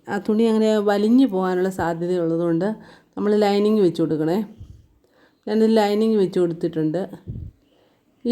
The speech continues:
ഷേപ്പിലാണ് ഞാൻ വെട്ടിയിരിക്കുന്നത്, ഒരു കേർവായിട്ടുള്ള ഷേപ്പിൽ. എൻ്റെ സെൻറ്റർ ആ ഭാഗത്ത് മാത്രമാണ് പത്ത് ഇഞ്ച്.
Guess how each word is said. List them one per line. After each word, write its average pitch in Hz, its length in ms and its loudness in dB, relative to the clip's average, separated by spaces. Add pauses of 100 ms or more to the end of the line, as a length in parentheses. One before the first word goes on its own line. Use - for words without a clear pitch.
(120)
ഷേപ്പിലാണ് 202 500 4 (100)
ഞാൻ 180 180 0 (340)
വെട്ടിയിരിക്കുന്നത്, 160 720 -2 (1400)
ഒരു 214 100 4 (140)
കേർവായിട്ടുള്ള 196 720 2 (100)
ഷേപ്പിൽ. - 320 -6 (3750)
എൻ്റെ 240 160 8 (100)
സെൻറ്റർ 233 300 2 (180)
ആ - 20 2 (160)
ഭാഗത്ത് 196 460 0 (680)
മാത്രമാണ് 208 480 0
പത്ത് 196 240 0
ഇഞ്ച്. 185 160 0